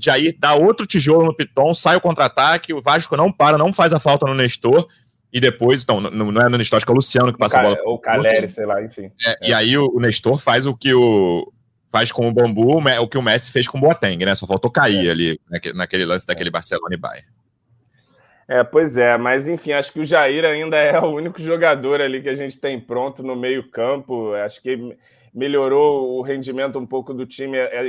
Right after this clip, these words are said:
Speaker 2: esse recuo dele ali pra primeiro volante. Nada demais, nada que fizesse o Vasco abrir mão do seu jogo de cruzar a bola na área o tempo inteiro. Mas, é, complementando o que a Manu tinha dito, é a janela, né?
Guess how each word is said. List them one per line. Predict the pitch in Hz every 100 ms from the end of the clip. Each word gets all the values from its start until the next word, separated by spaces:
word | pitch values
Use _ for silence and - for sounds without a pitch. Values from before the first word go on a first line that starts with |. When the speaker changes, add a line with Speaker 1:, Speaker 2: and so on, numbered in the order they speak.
| 120
Speaker 2:
esse | 123 139
recuo | 135 120 - 143 131
dele | 104 123 123
ali | 113 120
pra | 120 117
primeiro | 107 113 117 120
volante. | 131 127 127 156 113
Nada | 135 135
demais, | 120 113 139
nada | 139 139
que | 135 _
fizesse | 113 127 - 123
o |
Vasco | 107 120 -
abrir | 123 104 123
mão | 117 123
do | 113
seu | 110 113
jogo | 107 117 107
de | 92
cruzar | - 117 120
a | 117
bola | 101 117 113
na | 110
área | 107 113 110 98 _ _ _ _ _
o | 107
tempo | - 120 117
inteiro. | 131 - 113 127 147 - _ _ _ -
Mas, | 110 117 127 127 120
é, | 127 120 117
complementando | 135 143 143 131 139 147
o | 135
que | -
a | 139
Manu | 135 131 139
tinha | - 147 143
dito, | 123 131 143 - 170
é | 160 165 170
a |
janela, | 190 247 190 156 117
né? | 110 117